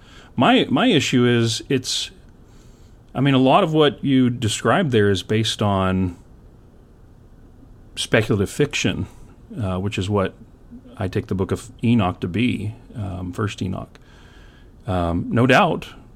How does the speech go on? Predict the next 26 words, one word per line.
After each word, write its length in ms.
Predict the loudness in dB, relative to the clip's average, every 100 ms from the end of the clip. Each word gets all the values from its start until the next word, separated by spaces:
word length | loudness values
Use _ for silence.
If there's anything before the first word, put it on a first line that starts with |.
| -8
um, 680 | -2 0 2 2 0 -2 -8 -4
a 140 | -2
high 240 | 2 2
point 540 | 2 2 2 0 -4 -10
in 720 | -4 -2 0 0 0 0 -4 -14 -20 -20 -20 -20 -20 -20 -20 -20 -20 -20 -10 -2
intertestamental 1040 | 0 2 0 0 0 0 2 4 4 2 2
or 440 | 0 -2 -6 -10
Second 380 | -2 0 2 0
Temple 680 | 0 2 4 6 6 4 -4 -20 -20 -20 -20 -14 0
angelology 800 | 2 4 4 6 4 4 2 2
and 100 | 2
demonology, 720 | 2 2 2 0 -2 -2 -2
but 240 | 0 -2 -6 -20 -20 -14 -8
at 140 | -4
the 80 | -2
end 100 | -2
of 80 | 0
the 80 |
day, 100 | 0
it's 420 | 0 -2 -10 -10 -12
just 360 | -8 -6 -6 -4
that, 260 | -2 0 -2
speculative 420 | -8 -6 -6 -8
fiction. 560 | -6 -8 -6 -6 -6 -10 -20 -20 -20 -20 -20 -18 -6
And 320 | -4 -2 -4
so, 460 | 0 0 2 0